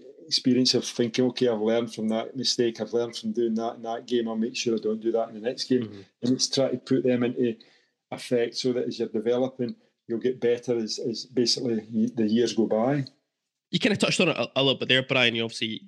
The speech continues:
Speaker 2: y-, you, the first season you're at Aberdeen, it's kinda more reserve team football, couple of first team friendly matches, et cetera. You get that debut, uh, in the six nil win against Clydebank, um,
Speaker 1: Yeah.
Speaker 2: but the bit for me, I think, is, I think which says so much about the, the man management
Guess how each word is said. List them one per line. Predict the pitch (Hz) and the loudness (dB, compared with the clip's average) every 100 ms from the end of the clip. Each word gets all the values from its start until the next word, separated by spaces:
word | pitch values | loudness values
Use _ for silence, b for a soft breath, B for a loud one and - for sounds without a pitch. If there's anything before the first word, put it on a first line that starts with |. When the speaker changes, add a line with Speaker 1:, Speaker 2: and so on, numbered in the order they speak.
| - | -8
Speaker 2:
y-, | 110 | -6
you, | 101 104 104 107 107 107 107 | 0 2 2 2 -2 -4 -6
the | - | -2
first | 135 127 | 0 2
season | 131 120 | 2 4
you're | 107 | 2
at | - | 2
Aberdeen, | 104 101 - 107 101 | 2 0 2 2 2
it's | - | -4
kinda | - 117 | -2 0
more | 113 104 | 0 0
reserve | 107 110 107 | 0 -2 -2
team | 107 | -6
football, | 110 - 104 | -6 -6 -6
couple | - - | -6 -8
of | 98 | -6
first | - 101 | -6 -8
team | - 101 95 - | -6 -8 -10 -4
friendly | 113 101 | 0 0
matches, | 98 95 - 107 | -2 -8 -10 -12
et | - | -6
cetera. | 98 - 101 | -6 -4 -4
You | 92 | 2
get | 110 - | 0 2
that | 95 - - | -6 -6 -2
debut, | 107 104 101 95 98 | 0 0 -4 -8 -8
uh, | 95 101 | -12 -14
in | 107 | -14
the | 98 | -10
six | - - - | -8 -6 -8
nil | 101 | -8
win | 98 | -6
against | 95 95 - | -6 -8 -10
Clydebank, | - 98 95 95 95 - - 95 | -12 -12 -6 -6 -6 -8 -12 -6
um, | 117 | -2
Speaker 1:
Yeah. | 113 117 B B B - | 0 -2 B B B -2
Speaker 2:
but | |
the | 143 | 2
bit | - 170 | 2 4
for | 151 | 4
me, | 143 | 4
I | |
think, | 131 135 123 | 4 -2 -2
is, | 113 - _ _ _ _ _ _ - | -4 -6 _ _ _ _ _ _ -4
I | |
think | 131 143 | 0 0
which | 131 | 0
says | - 113 | 0 0
so | - 131 | 0 0
much | 117 - | 0 0
about | 120 107 - | 0 0 0
the, | 107 104 95 - B B B B B - | -2 -2 -6 -12 B B B B B -8
the | 110 | 0
man | 127 123 | 2 4
management | 113 117 117 117 95 | 4 4 2 0 -4